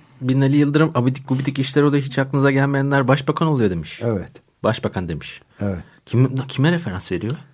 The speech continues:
Speaker 2: Sinoplu Diyojene.
Speaker 1: Ha. <laughs> Anladım.
Speaker 2: <laughs> Diyogenes'e. "Gölge etme başka ihsan istemem." demişti ya. Kime demiş olduğunu hatırlıyor musun? Seni zor durumda bırakmak istemiyorum tarih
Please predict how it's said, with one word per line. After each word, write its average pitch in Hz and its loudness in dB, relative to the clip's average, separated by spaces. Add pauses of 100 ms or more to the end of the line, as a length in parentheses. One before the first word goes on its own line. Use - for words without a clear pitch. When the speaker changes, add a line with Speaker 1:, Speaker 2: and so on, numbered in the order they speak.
(420)
Speaker 2:
Sinoplu 123 2
Diyojene. 113 2 (760)
Speaker 1:
Ha. 98 -4 (680)
<laughs> - -12
Anladım. 101 -4 (400)
Speaker 2:
<laughs> - -14
Diyogenes'e. 101 -4 (140)
"Gölge 113 0
etme 135 4
başka 107 0
ihsan 110 0
istemem." 101 -4
demişti 107 -6
ya. 110 -2 (680)
Kime 123 6
demiş 110 2
olduğunu 104 0
hatırlıyor 113 -4
musun? 98 -10
Seni 107 -4
zor 104 -4
durumda 101 -4
bırakmak 101 -6
istemiyorum 98 -6
tarih 82 -6